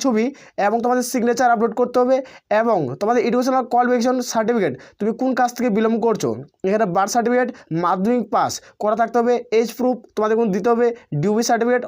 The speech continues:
অথবা মাধ্যমিকের অ্যাডমিট কার্ড দিতে হবে। এখানে তারপর দেখতে পাচ্ছ কোন কাজ থেকে বিলং করছো, কাস্ট সার্টিফিকেট, ভোটার কার্ড, রেশন কার্ড এবং তোমার ড্রাইভিং লাইসেন্স এগুলো দিবে, এগুলো তোমাদের থাকতে হবে।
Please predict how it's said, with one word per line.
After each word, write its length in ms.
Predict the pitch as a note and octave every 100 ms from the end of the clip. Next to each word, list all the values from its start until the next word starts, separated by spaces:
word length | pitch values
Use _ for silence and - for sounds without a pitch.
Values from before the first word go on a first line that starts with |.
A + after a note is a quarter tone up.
| G3
অথবা 160 | A3+ G#3+
মাধ্যমিকের 320 | G#3 G#3+ A3+
অ্যাডমিট 240 | G3+ G3 A3
কার্ড 120 | A#3 G3
দিতে 120 | A3+
হবে। 140 | A#3 B3 B3 _ F3 F3
এখানে 200 | G#3+ G#3+ G3 - -
তারপর 180 | G3 G3
দেখতে 140 | G#3+ B3+
পাচ্ছ 140 | B3 C4+ C4 - _
কোন 120 | G#3 A3+
কাজ 100 | A#3+ B3
থেকে 100 | C4
বিলং 120 | A#3 B3
করছো, 140 | B3+ C4
কাস্ট 120 | A3+
সার্টিফিকেট, 280 | A#3+ A#3+ B3+ - - _
ভোটার 260 | C#3+ D#3+ A3+ A3+
কার্ড, 160 | A3+ A3+ - D#3+ F3
রেশন 260 | F#3+ A3+ A3+
কার্ড 180 | A3+ A3+ - -
এবং 120 | F3+ G#3
তোমার 140 | A#3 E3+
ড্রাইভিং 260 | F3+ F#3+ A3
লাইসেন্স 200 | A#3 A#3
এগুলো 140 | B3 A#3 A#3
দিবে, 140 | C4 C4+ - _
এগুলো 180 | G3+ A3+ A#3
তোমাদের 220 | A3+ A#3 A3+
থাকতে 200 | G#3+ G#3
হবে। 140 | C#3+